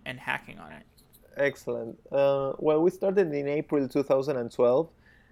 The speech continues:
Speaker 2: and, uh, the first thing we, we got advice, and I think it was a great, great tip that was given to us with, by more experienced, uh, developers, is that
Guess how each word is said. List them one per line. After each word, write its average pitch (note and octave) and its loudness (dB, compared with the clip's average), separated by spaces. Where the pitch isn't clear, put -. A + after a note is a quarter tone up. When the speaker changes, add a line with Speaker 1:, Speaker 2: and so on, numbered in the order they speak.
Speaker 2:
and, C3 2
uh, B2+ 2
the C#3 2
first G3 2
thing D3 0
we, B2 2
we A#2 2
got C3 6
advice, B2+ 6
and B2 0
I A#2+ 0
think B2 -6
it A#2+ -4
was A#2+ 4
a A#2+ 2
great, A#2+ 6
great A#2+ 4
tip A#2+ 0
that A#2 4
was A#2+ 0
given A#2+ 2
to B2 8
us A#2 4
with, A#2 0
by A#2+ 10
more B2+ 10
experienced, B2 2
uh, A2+ 0
developers, B2 6
is A#2+ -6
that B2 6